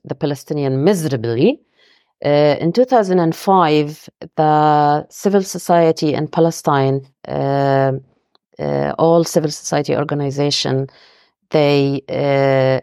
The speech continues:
inspired by, uh, the South Africa, uh, way of ending apartheid.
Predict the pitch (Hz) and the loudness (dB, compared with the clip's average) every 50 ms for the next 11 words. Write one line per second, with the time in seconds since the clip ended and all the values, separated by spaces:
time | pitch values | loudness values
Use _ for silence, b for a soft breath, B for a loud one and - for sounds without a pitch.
0 | _ _ _ - 151 151 147 - - - - 190 180 170 165 160 156 147 147 143 | _ _ _ -10 -8 -8 -8 -10 -8 -2 0 2 2 4 4 2 2 0 -4 -8
1 | - 160 156 143 143 143 139 139 139 139 135 131 131 - _ _ _ - - 139 | -2 0 2 2 4 4 2 2 2 2 0 -2 -4 -6 _ _ _ -12 -6 -4
2 | 139 139 135 135 135 131 127 131 131 - - 165 160 151 - - - 170 - - | -4 -2 0 0 -2 -2 -4 -8 -8 -4 -2 -2 -2 -2 -4 -4 -4 -4 -4 -4
3 | - - 175 165 - - 139 131 123 123 127 123 - _ _ _ - 131 139 135 | -2 -2 -2 -2 0 0 0 2 2 0 -2 -4 -6 _ _ _ -10 -8 -6 -4
4 | 131 131 131 127 127 127 127 127 127 127 131 127 - - _ _ - - 156 147 | -4 -4 -2 -2 -2 -2 -2 -2 -2 -4 -6 -8 -10 -16 _ _ -10 -4 0 2
5 | 139 135 135 127 - - 139 139 135 - - - _ _ _ - - 160 165 156 | 2 2 2 0 0 -2 -4 -6 -6 -8 -20 -20 _ _ _ -4 0 0 2 2
6 | 135 135 127 127 - - - - 233 185 185 - - 127 131 135 143 175 190 - | 2 0 0 0 -2 -2 -2 0 -2 -2 0 -2 0 0 2 2 2 0 0 -4